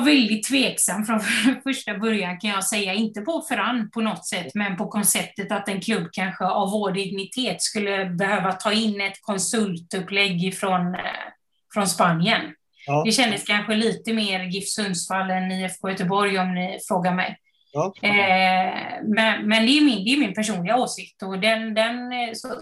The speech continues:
Speaker 1: så tycker jag. Men, eh, och jag tycker väl lite grann att det sättet som, som Roger Gustafsson och Jonas och alla de här som har jobbat i akademin sedan nittiosex, tror jag Roger startade akademin.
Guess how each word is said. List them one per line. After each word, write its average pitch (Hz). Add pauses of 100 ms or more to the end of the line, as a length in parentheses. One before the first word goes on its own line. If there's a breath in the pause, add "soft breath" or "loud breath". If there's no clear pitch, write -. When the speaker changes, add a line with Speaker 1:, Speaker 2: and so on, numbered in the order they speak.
(120)
Speaker 1:
så 269
tycker 180
jag. 226 (100)
Men, 214
eh, 196 (640 loud breath)
och 226
jag 233
tycker 247
väl 240
lite 226
grann 220
att 196
det 214
sättet 214
som, 196
som 190
Roger 208
Gustafsson 202
och 190 (760 loud breath)
Jonas 233
och 226
alla 220
de 214
här 214
som 208
har 208
jobbat 208
i 208
akademin 208
sedan 202
nittiosex, 220
tror 233
jag 208
Roger 196
startade 190
akademin. 190